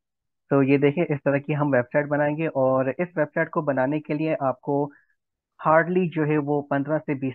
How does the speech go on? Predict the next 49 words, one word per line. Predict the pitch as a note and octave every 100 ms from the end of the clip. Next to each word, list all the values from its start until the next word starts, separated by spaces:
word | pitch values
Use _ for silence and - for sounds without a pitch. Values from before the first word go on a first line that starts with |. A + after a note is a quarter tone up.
| -
मिनट | D3 C#3
चाहिए, | C3+ B2+ D3
पन्द्रह | E3 C#3 C3 D3
से | C#3+ C#3+
बीस | C#3 C#3 D#3+
मिनट | D#3 C#3+
या | C#3+
मैक्सिमम | C3+ C#3+ - F3+ E3+ D#3
अगर | C#3 C#3+
आप | C#3
बिल्कुल | C3+ D3+
स्लो | - - C#3+ D3+ D3+
हैं | C3+ C#3 C3+ C3+
तो | C3
आपको | C3+ B2+ C#3 C3+
एक | B2+
घंटा | B2+ A#2+ B2
चाहिए | A#2+ B2 A#2+
होगा, | A#2+ A#2 A#2 - - _ -
नहीं | D3+ D#3
तो, | E3+ E3
अ, | D#3 C#3
दस | C3+ D#3 D#3 -
पन्द्रह | C#3+ D3 D3+
मिनट, | D3+ D3 -
अ, | _ C#3+ C3+ C3+
जो | B2 C3+
है | C3+
वो | B2+ B2+ B2+
more | C#3 C#3 C3+
than | C3+ B2+
enough | C3 -
है |
इस | D3 C#3
तरह | - B2+
की | B2+ C3+
एक | B2+ C3
वेबसाइट | A#2+ C#3 C3
बनाने | B2+ A#2+ A#2+ A#2
के | B2+
लिए। | B2 A#2 A#2 - - -
और | C#3+ D3+
इसको | - E3+
आप, | D#3+ D#3
अ, | C#3+ C#3 C3+
जो | B2+ C#3
है, | C#3+ C#3
अ, | C3+ C3 B2+ B2 A#2+
अ, | B2